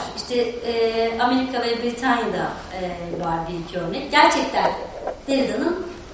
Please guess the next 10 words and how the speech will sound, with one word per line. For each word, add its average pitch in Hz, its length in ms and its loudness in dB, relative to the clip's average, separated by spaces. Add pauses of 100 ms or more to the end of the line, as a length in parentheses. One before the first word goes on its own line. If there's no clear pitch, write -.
(320)
eserlerinden 233 720 2
etkilenip - 640 4 (500)
karar 277 360 6
verme 202 300 0
aşamasında 233 920 2
uygulayan, 233 520 4 (640)
e, 226 160 0
yargıçlar 302 680 8
var - 220 2 (120)
mesela. - 260 -10